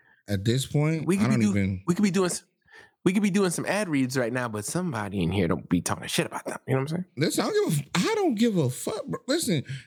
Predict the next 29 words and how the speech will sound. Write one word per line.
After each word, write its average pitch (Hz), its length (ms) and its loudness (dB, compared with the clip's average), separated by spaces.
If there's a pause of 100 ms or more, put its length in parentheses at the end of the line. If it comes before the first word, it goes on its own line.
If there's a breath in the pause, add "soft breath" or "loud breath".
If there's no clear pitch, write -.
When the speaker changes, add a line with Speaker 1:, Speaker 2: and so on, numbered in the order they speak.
(120)
Speaker 1:
bro. 156 460 0
Speaker 2:
Okay. 339 300 0 (400)
That's 120 180 -2
your 208 60 0
problem. 294 360 -2 (120)
We - 80 -4
don't 107 180 0
give 160 100 2
a - 40 2
Speaker 1:
At 170 60 0
Speaker 2:
fuck, - 80 0
Speaker 1:
the 196 120 2
end 254 140 -2
Speaker 2:
you 254 60 2
Speaker 1:
of 247 40 2
Speaker 2:
know? 226 80 0
Speaker 1:
the 202 60 -4
day, 247 420 0 (280)
at 160 120 -2
the 160 140 0
end 190 120 0
of 175 80 0
the 165 80 2
day, 170 340 0
bro, 180 400 0 (540)
like, 127 460 0 (920)
it, 165 300 2
it, 160 240 0 (580)
it's, 139 500 -2